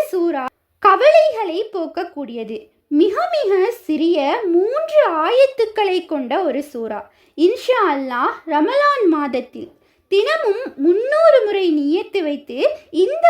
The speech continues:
ஒரு சூராவை ஓதுங்கள். அந்த சூரா என்னவென்றால் அதுதான் சூரத்துல் கௌசர். மிக மிக சிறப்பான சூரா. அல் குர்ஆனில் நூற்றி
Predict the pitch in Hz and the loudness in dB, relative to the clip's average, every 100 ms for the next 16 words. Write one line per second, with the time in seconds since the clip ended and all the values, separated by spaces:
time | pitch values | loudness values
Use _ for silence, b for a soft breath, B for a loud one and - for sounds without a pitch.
0 | 554 427 381 359 349 381 539 508 320 262 | 4 2 -2 -6 -2 0 2 0 -2 -4
1 | 311 233 247 226 220 214 202 _ _ _ | -6 -8 -8 -10 -10 -10 -10 _ _ _
2 | - 311 453 523 523 466 587 622 571 392 | -2 0 2 0 2 4 6 4 0 0
3 | 330 339 320 277 254 240 277 392 247 247 | 0 -2 -4 -4 -4 -4 -4 -4 -6 -4
4 | 339 349 302 269 440 - - 427 554 523 | -4 -4 -4 -2 -4 -6 0 4 4 2
5 | - 277 403 339 254 247 240 220 - b | -4 -6 -4 -6 -6 -8 -10 -10 -12 b
6 | b - 311 403 622 659 539 370 339 466 | b -4 -2 0 0 -2 -2 -2 0 -2
7 | - 320 320 508 - - 359 294 349 285 | -4 -2 -2 -2 -2 0 0 0 -4 -6
8 | 240 220 - b b b 247 277 508 494 | -6 -6 -10 b b b 0 2 2 2
9 | 480 440 381 339 339 523 453 339 480 622 | 2 4 2 2 2 2 2 0 0 -2
10 | 605 | 0